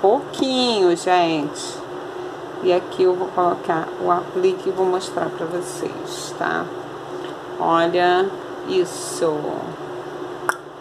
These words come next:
Para tudo. E aí, gostaram? O que que vocês acharam? Tá bonito? Então, ó,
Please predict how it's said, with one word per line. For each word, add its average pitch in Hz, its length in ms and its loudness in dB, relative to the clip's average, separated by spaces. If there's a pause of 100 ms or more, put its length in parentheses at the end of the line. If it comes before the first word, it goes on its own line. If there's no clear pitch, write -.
(400)
Para 180 520 6 (480)
tudo. 160 680 6 (280)
E 170 80 4
aí, 165 260 4
gostaram? 165 800 0
O - 680 -8
que 196 140 8
que 196 80 -8
vocês 185 260 4
acharam? 190 680 4
Tá 175 160 4
bonito? 190 760 4 (840)
Então, 214 200 8
ó, 180 320 10